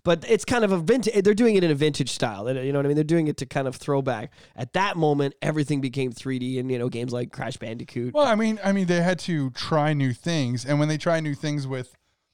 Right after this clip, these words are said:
Speaker 2: you know, classic characters, and it's like, "Okay, but why is this like this? That doesn't work."
Speaker 1: Yes.
Speaker 2: The only thing that actually worked like that was indeed Mario. Mario sixty-four was very successful to when, uh, on the Wii,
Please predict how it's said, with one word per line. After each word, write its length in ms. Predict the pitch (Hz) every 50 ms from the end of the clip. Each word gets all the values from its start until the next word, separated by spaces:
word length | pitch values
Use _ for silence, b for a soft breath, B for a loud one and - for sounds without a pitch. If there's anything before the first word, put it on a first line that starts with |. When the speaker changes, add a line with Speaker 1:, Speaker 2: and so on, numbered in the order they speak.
| _ _ _ _ _ _ _ 151
Speaker 2:
you 100 | 151 147
know, 180 | 131 120 110
classic 540 | 107 - - - 127 123 131 131 - 127 101
characters, 640 | - - 131 120 127 135 - 165 180 233 220 - -
and 80 | 127
it's 100 | 117 -
like, 160 | 135 127 123
"Okay, 240 | 147 151 - 147 131
but 120 | 120 117 110
why 260 | 107 120 123 143 147
is 100 | 139 110
this 180 | 113 107 - -
like 180 | 92 80 -
this? 180 | - 110 - -
That 140 | - 127 123
doesn't 320 | 117 131 127 117 110 120 117
work." 160 | 117 117 92 -
Speaker 1:
Yes. 280 | - - 69 73 67 -
Speaker 2:
The 80 | 156 180
only 160 | 214 226 208
thing 160 | 220 233 208
that 120 | 185 165 -
actually 380 | - 135 139 160 - - 180 160
worked 200 | 160 175 175 -
like 200 | 175 170 170 -
that 240 | 165 160 170 180 127
was 400 | 120 127 123 117 107 - - - _ - - -
indeed 460 | 135 123 120 120 120 127 127 123 110
Mario. 400 | 110 123 120 120 113 110 104 95
Mario 300 | 101 120 123 123 123 127
sixty-four 520 | 123 - - 131 - - 135 - 139 127 123
was 120 | 120 117
very 300 | 104 120 151 160 175 170
successful 680 | 160 - 135 - - 147 131 127 - - 131 127 123 B B B B B B -
to 160 | - 147 139
when, 320 | 131 135 135 135 127 127 123
uh, 320 | 120 123 127 123 120 117 -
on 180 | 127 131 123 123
the 80 | 120 113
Wii, 460 | 113 127 151 165 156 135 120 120 120